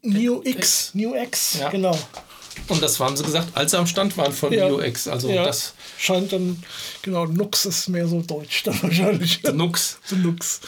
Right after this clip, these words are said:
Speaker 2: Ja.
Speaker 1: Die haben jetzt ein, das ist ein neuer Modeler.
Speaker 2: Genau. Wenn man mal genau hinguckt und sich erinnert, es gab von New X mal einen, der hieß Cerberus.
Speaker 1: Ja.
Speaker 2: Der war schon so ähnlich wie der mit seinen Optionen, aber hat weniger Knöpfchen gehabt und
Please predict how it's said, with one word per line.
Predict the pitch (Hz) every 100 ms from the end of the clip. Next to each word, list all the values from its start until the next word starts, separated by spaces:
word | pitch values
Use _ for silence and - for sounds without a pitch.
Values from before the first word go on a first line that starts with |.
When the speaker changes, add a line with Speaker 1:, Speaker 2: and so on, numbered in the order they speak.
| - - 185
Speaker 2:
Ja. | 135 - 170 -
Speaker 1:
Die | 226 202
haben | 220
jetzt | 226 214 -
ein, | 214 196 190 190 190
das | 185 202
ist | 196
ein | 202
neuer | 185 196 202 202 196 196 170 - _ - - _ _ _ _ _ _ _
Modeler. | 208 196 196 240 254 294 - _ _ _ - - -
Speaker 2:
Genau. | 131 123 160
Wenn | 139
man | 160
mal | 170 170
genau | 151 147 185
hinguckt | 208 285 - 214
und | 196 170
sich | -
erinnert, | 175 156 226
es | 196 -
gab | 175 170
von | 165
New | 156 175
X | 190 202 185
mal | 160 147
einen, | 143
der | 151
hieß | 123 147 - -
Cerberus. | - 170 202 226 240 -
Speaker 1:
Ja. | 220 190 185 196 - - - _ _
Speaker 2:
Der | 262 170 143
war | 156 180
schon | - 185 185
so | 170 170
ähnlich | 151 180 254 - 220
wie | 180
der | 175 202 208 - 311 -
mit | 170
seinen | 175 175
Optionen, | 175 170 - 202 226
aber | 160 147
hat | 151 151
weniger | 151 156 151 127
Knöpfchen | 175 170 151 135
gehabt | 123 170 180
und | 151 127